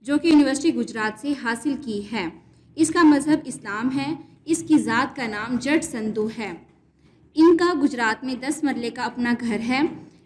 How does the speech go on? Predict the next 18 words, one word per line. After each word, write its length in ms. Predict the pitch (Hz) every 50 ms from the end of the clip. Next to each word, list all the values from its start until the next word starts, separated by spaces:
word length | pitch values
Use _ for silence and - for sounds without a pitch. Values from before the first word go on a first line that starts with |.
| - -
इसकी 260 | 311 349 339 - 359 339
शख्सियत 480 | - 302 254 - - - 311 320 311 311
पाकिस्तानी 580 | 247 247 - 269 247 - - 240 240 247 247
है। 200 | 247 - 220 185 175 - - - - - - - - - - -
इस 160 | 339 330 320 302
लड़की 300 | 294 269 - - 330 320
की 100 | 311 320
वालदा 460 | - 233 226 220 220 220 214 233 240 247 277 294 - - _ _ -
घरेलू 420 | - 240 262 254 262 285 294 339 349
खातून 440 | - 262 214 208 - 233 233 240 247
हैं 460 | 254 262 262 262 311 - - - -
और 160 | _ 247 262 262
इखलाक 460 | 285 269 - 277 247 247 277 277 - -
की 100 | 277 247
भी 120 | 285 302
बहुत 380 | - - 262 247 294 330 311 -
अच्छी 260 | 208 - - - 226 214
हैं। 180 | 214 226 202